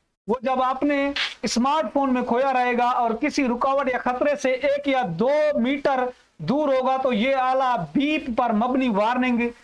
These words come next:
जारी करना शुरू कर देगा, ताकि ये आने वाले हादसे को ये ट्रैक करके एक हार्न बजाएगा, एक घंटी बजाएगा, ताकि आप उस हादसे का शिकार ना हो सकें। डिजाइनर पिंक,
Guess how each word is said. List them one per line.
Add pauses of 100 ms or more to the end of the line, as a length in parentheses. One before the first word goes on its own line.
(220)
जारी
करना
शुरू
कर
देगा,
ताकि
ये (340)
आने
वाले
हादसे
को
ये
ट्रैक
करके (600)
एक
हार्न
बजाएगा,
एक
घंटी
बजाएगा,
ताकि
आप
उस
हादसे
का
शिकार
ना
हो
सकें। (540)
डिजाइनर
पिंक,